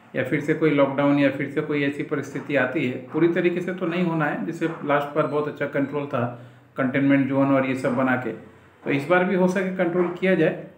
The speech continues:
मगर गवर्नमेंट इसको अपने जगह को कंट्रोल कर सकती है, market को control नहीं कर सकती। Market को control करने के लिए बहुत सारी चीज़ें होती हैं, बहुत सारा event होता है जिसके through market control होता है।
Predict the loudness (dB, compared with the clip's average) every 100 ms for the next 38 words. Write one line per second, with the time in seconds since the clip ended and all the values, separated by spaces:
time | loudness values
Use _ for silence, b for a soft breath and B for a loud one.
0 | -18 -8 -2 2 2 4 4 2 -2 -6
1 | -12 -12 -12 -4 0 2 0 -2 -4 -4
2 | -2 -2 0 2 2 0 0 0 0 0
3 | -2 -2 -4 -6 -2 0 0 -2 -8 -4
4 | -2 -2 -2 0 -2 -2 -6 -8 -14 -18
5 | -18 b b b b -2 0 2 -2 -4
6 | -8 -2 0 0 0 2 2 0 -2 -2
7 | 0 0 0 2 4 2 2 0 0 0
8 | 0 -2 -2 -2 -2 2 2 2 0 -4
9 | -4 -4 -2 -4 -4 -8 -10 -10 -10 -6
10 | -2 -2 -2 -4 -2 -2 0 -2 -4 -6
11 | -10 -14